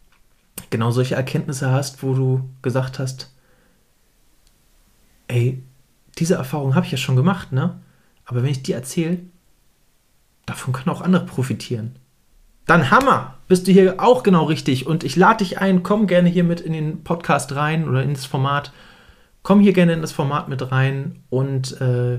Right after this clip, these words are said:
wir werden ein Gespräch führen und genau diese Erfahrung, die darfst du mit den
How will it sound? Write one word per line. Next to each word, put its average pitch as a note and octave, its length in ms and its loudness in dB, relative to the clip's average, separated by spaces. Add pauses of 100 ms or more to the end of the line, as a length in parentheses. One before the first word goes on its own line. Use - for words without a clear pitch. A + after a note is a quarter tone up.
(120)
wir C#3 260 0
werden F3+ 380 4
ein C#3 180 -2
Gespräch F3+ 440 -4 (260)
führen C3+ 580 0
und C3 340 -4
genau D3 380 2
diese E3+ 280 -4
Erfahrung, F3 600 -8 (280)
die - 60 -10
darfst F3 240 -2
du G3 40 4
mit A3 200 -2
den C4 280 -4